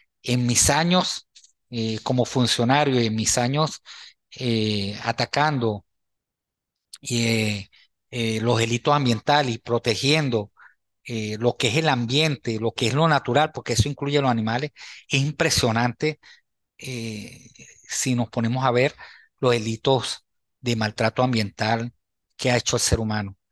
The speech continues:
de personas, personas que tengan un, un perrito nada más para descargar su rabia todos los días cuando llega, a punta de patadas, a punta de golpes. Eso,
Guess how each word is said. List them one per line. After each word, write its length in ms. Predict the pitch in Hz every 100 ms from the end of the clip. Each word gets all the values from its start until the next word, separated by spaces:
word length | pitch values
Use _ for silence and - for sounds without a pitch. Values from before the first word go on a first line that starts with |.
| _ _ _
de 220 | - 131 135
personas, 960 | - 123 - 190 202 135 113 - - _ _ _ _ _ _ _ -
personas 560 | 120 107 165 165 147
que 140 | - 135
tengan 380 | 143 147 156 165
un, 260 | 165 165 - - _
un 140 | - 147
perrito 580 | 170 156 190 - 202 - _ _
nada 200 | 135 139
más 180 | 143 131
para 180 | 156 143
descargar 520 | 131 - - 113 120
su 180 | - 139
rabia 380 | 135 131 127 131
todos 260 | - 139
los 140 | 127 107
días 180 | 123 127
cuando 240 | 131 113
llega, 320 | 101 107 87 - _ _ _
a 200 | - 113
punta 440 | - 127 120 131
de 100 | 123 113
patadas, 520 | 110 - 160 151 120
a 20 |
punta 260 | - 113 127
de 80 |
golpes. 320 | 107 120 - 123
Eso, 400 | - 156 143